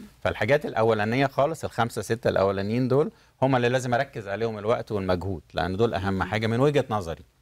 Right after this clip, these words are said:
Speaker 2: مم.
Speaker 1: ده على المستوى الشخصي.
Speaker 2: طب لو في شغل مثلًا،
Speaker 1: آه، لو
Speaker 2: أنت مطلوب منك حاجة معينة والقائد شايفها مهمة جدًا وأنت مش شايفها مهمة.
Speaker 1: ما هي دي أهمية، آه، ما هي دي أهمية مساعدين القيادات. ما أنا ليه بقول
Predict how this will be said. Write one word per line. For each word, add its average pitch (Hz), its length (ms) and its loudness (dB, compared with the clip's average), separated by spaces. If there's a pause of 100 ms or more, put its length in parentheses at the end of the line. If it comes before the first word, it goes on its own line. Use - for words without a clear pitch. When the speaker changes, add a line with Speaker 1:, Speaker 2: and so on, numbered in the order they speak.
(100)
Speaker 2:
مم. 185 280 -6 (840)
Speaker 1:
ده 110 100 2
على 113 120 4
المستوى 107 300 0
الشخصي. 170 400 0
Speaker 2:
طب - 60 -12
لو 202 140 2
في 214 120 -6
شغل 202 360 -2
مثلًا، 156 340 -6
Speaker 1:
آه، 113 160 4
لو 120 120 4
Speaker 2:
أنت - 140 0
مطلوب 220 360 -4
منك 240 260 -6
حاجة 233 260 -2
معينة 220 540 -2 (420)
والقائد 185 800 0
شايفها 180 600 0 (160)
مهمة 170 320 0
جدًا 196 360 -2 (540)
وأنت 165 220 4
مش 160 100 -6
شايفها 160 340 0
مهمة. 143 320 -2 (500)
Speaker 1:
ما 90 160 0
هي 87 80 0
دي 110 200 2
أهمية، 104 540 0 (320)
آه، 92 240 -4
ما 85 140 -4
هي 87 100 -4
دي 101 180 -2
أهمية 101 380 0
مساعدين 92 440 0
القيادات. 95 560 -4 (120)
ما 82 100 -8
أنا 80 120 -4
ليه 98 120 2
بقول 92 360 -2